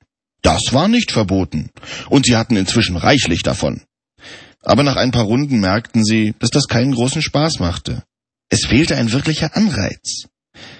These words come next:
Die Vorstellung, am Ende mit einem großen Sack voller Kirschkerne nach Hause zu gehen, war wenig berauschend. Es wirkte eher wie eine Strafe. Strafe!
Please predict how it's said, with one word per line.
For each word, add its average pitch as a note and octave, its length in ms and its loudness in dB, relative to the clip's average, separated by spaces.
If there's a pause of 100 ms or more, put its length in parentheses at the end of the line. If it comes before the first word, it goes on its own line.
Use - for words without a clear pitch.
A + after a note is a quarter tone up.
(200)
Die G#2+ 80 4
Vorstellung, D#3+ 580 0
am G2+ 140 0
Ende D3 240 2
mit C#3 120 0
einem A#2 220 2
großen C#3 400 0
Sack A#2 240 -2
voller G2+ 260 2
Kirschkerne F#2 680 0
nach F2+ 200 -2
Hause G2 280 0
zu A2+ 160 -2
gehen, B2 300 2 (240)
war - 180 2
wenig D#3 320 0
berauschend. A#1 640 -4 (580)
Es G2+ 180 0
wirkte A2+ 280 0
eher B2 300 2
wie B2 120 0
eine F#2+ 180 0
Strafe. - 720 -2 (840)
Strafe! F3+ 1300 0